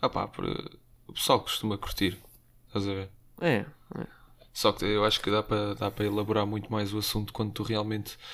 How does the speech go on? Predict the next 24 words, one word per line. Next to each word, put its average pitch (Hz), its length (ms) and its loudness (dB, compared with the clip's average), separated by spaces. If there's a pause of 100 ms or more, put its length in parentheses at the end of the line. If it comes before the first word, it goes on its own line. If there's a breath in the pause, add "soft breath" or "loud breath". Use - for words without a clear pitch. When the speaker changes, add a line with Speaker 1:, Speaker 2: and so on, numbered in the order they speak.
(240 loud breath)
Speaker 1:
prestas 107 420 2
atenção 104 420 0
às 101 140 -2
letras 104 640 0 (220)
e 110 80 0
tentas 107 440 2
entender 110 540 2
as 104 140 2
dicas 104 600 -2 (800 soft breath)
que - 60 -6
o, 104 340 -2 (1000)
o - 140 -2
artista 104 420 -2
tenta 104 280 -2
passar, 113 360 0
estás 98 260 -4
a 98 60 -6
ver? 95 180 -10 (1000)
Speaker 2:
Uhum. 120 380 -4 (140)
Speaker 1:
Ouvir 110 280 6
a 107 40 4
música 104 360 0
por 104 180 2
ouvir, 104 520 0